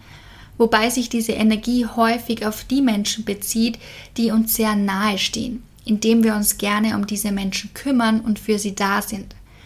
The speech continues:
Aus der psychologischen Sicht würde ich sagen, es aktiviert den mütterlichen Anteil in uns. Also die Superkräfte dieser Phase sind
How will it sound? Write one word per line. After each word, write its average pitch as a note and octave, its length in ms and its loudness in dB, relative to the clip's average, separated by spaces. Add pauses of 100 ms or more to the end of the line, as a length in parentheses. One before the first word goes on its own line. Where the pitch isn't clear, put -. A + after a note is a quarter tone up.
(440)
Aus A3+ 300 4
der A3+ 180 2
psychologischen A#3 760 2
Sicht A3 380 -2
würde G#3+ 200 6
ich G#3+ 180 0
sagen, G3+ 320 0
es G3+ 140 -4
aktiviert A3 720 -2 (360)
den G#3 180 4
mütterlichen A3 580 2
Anteil G#3+ 460 2
in F#3 140 -4
uns. G#3+ 320 -8 (480)
Also G#3+ 200 0
die G3+ 120 0
Superkräfte G#3+ 880 -2
dieser G3+ 260 -4
Phase G3+ 540 0
sind G3 340 -2